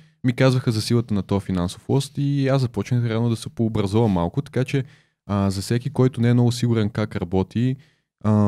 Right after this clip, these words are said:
мисля, че това е едно от тези знания, които е добре да, да инвестира малко време, за да се научи, тъй като в момента, както и ти каза малко по-рано, капиталът е доста евтин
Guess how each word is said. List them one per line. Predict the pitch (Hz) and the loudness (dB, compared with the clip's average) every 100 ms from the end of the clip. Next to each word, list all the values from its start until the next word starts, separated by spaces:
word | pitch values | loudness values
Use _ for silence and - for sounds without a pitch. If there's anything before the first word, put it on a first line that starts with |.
| 101 | 2
мисля, | 101 120 120 | 2 2 0
че | - | -6
това | - 117 | -2 2
е | |
едно | 110 113 117 | 2 4 2
от | - | 2
тези | 113 107 | 0 0
знания, | 101 107 104 | 0 0 0
които | - 110 - 107 | -2 -6 0 0
е | 101 | 0
добре | 95 92 101 | -2 -2 -2
да, | 107 101 95 90 - - _ _ _ _ _ | 0 0 0 -2 -6 -20 _ _ _ _ _
да | 117 123 | 2 4
инвестира | 117 117 135 113 | 4 2 2 4
малко | 110 117 101 | 4 2 0
време, | 101 104 98 | 2 2 0
за | 95 | -2
да | 92 | -6
се | 95 | -2
научи, | 90 92 - 127 - _ _ _ | -2 -2 -2 -6 -6 _ _ _
тъй | 123 | -2
като | 123 - 110 | -2 -2 -4
в | - | -2
момента, | 101 110 107 - | 0 0 -2 -4
както | 110 - | -4 -4
и | 101 | -10
ти | - | -6
каза | 107 98 95 | -4 -2 0
малко | 95 - | -2 -4
по-рано, | - 98 95 107 | -4 0 0 -2
капиталът | - - 101 95 | -4 -8 -2 -2
е | 90 | 0
доста | 92 - 82 | -2 -4 -6
евтин | 87 - 101 135 | -6 -2 -2 -2